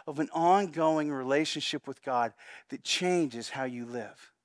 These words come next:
Are you in the process of an ongoing relationship that changes the kind of person you are, that changes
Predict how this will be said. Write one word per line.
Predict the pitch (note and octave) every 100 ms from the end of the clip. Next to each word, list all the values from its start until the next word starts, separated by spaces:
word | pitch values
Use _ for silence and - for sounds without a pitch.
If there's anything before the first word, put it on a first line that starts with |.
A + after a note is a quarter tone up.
| _ _ _ _ - -
Are |
you | E3+ F3
in |
the | D#3
process | - - G#3 G#3 - D3
of | C#3
an | C#3
ongoing | D#3+ G3 F3 E3+
relationship | D3 C3+ C#3 - B2+ - - - -
that | C#3
changes | - - - A3 B3+ B3+ F3+ A#2+ G#2+ G#2 - _ _ - - -
the | E3
kind | - F3
of | E3
person | - A#3+ C4 - G3
you | C#3+ G2
are, | F#2+ - - _ _ _ _ - -
that | - D3
changes | - - A3+ A#3+ G#3 C3+ B2